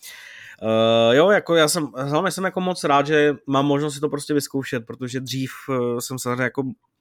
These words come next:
neměl, eh, možnosti k tomu nějakým způsobem zamířit nebo tohle. Samozřejmě je to jakoby v rámci, nebo od kamaráda, ale asi bych jakoby neměl motivaci si ty hry vyzkoušet, kdybych to neměl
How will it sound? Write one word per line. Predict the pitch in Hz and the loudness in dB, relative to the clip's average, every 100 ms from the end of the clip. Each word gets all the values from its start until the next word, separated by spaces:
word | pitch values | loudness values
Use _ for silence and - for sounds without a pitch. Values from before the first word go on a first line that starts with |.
| - - - - | -20 -20 -20 -2
neměl, | 131 131 135 135 135 135 | 0 2 4 4 4 4
eh, | 135 135 131 135 135 | 4 2 2 2 0
možnosti | 123 110 131 117 135 135 - 139 135 123 | -4 -2 -2 0 -2 -2 -2 -2 -2 -2
k | |
tomu | 127 127 | -4 0
nějakým | 131 120 131 | 0 -2 -6
způsobem | - 131 139 | -10 -2 -2
zamířit | 110 107 120 135 131 | 0 -2 -2 -4 -6
nebo | 123 | -8
tohle. | 117 104 113 120 120 - - - | -6 -4 0 -2 -4 -12 -20 -6
Samozřejmě | 131 123 | -2 0
je | 127 | 2
to | 131 | 0
jakoby | 131 143 | 2 0
v | 123 | 2
rámci, | 110 110 139 123 - _ 110 | 0 0 -4 -4 -10 _ -2
nebo | 110 110 - 101 | -2 -2 -6 -6
od | 117 - | -6 0
kamaráda, | 127 127 123 123 127 127 | 0 2 2 2 2 2
ale | 120 120 120 120 123 123 123 123 107 - _ _ _ _ - | 0 2 2 4 2 0 -2 -4 -10 -18 _ _ _ _ -8
asi | - 160 | -4 -2
bych | 147 | 0
jakoby | 135 151 156 156 | 0 2 2 2
neměl | 143 139 143 151 | 2 2 2 4
motivaci | 143 135 143 143 139 | 2 2 2 2 0
si | 143 143 | 0 -2
ty | - 147 | 0 2
hry | 143 | 4
vyzkoušet, | 139 123 139 127 147 135 - - - - | 2 0 -4 -2 0 0 -4 -20 -20 -12
kdybych | 117 135 139 | -2 0 2
to | 147 | 2
neměl | 139 135 143 143 143 | 2 4 4 6 4